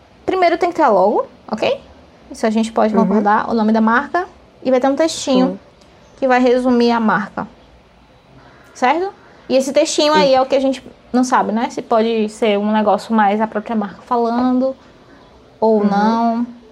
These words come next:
Speaker 1: Enfim.
Speaker 2: Uhum.
Speaker 1: Ah, a gente pensa nele depois, mas tem que ter esse espaço pra esse textinho. Eu acho que tem que ter um
Speaker 2: Uhum.
Speaker 1: espaço pra uma foto nossa.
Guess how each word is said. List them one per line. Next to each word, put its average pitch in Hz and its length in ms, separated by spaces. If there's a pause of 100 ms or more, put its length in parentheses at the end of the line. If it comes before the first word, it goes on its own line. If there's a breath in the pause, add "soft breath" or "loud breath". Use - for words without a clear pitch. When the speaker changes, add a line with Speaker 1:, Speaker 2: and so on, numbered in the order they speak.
(600)
Speaker 1:
Enfim. 247 320 (440)
Speaker 2:
Uhum. 185 340 (460)
Speaker 1:
Ah, 226 500
a 294 80
gente 339 260 (280)
pensa 285 260
nele 269 200
depois, 220 460
mas 240 280
tem 277 140
que 277 60
ter 285 80
esse 285 140
espaço 220 320
pra 247 100
esse 254 140
textinho. 262 420 (520)
Eu 247 180
acho 208 220
que 277 80
tem 269 160
que 262 60
ter - 100
um - 20
Speaker 2:
Uhum. 269 60
Speaker 1:
espaço 247 320
pra 254 200
uma 247 120
foto 247 300
nossa. 208 300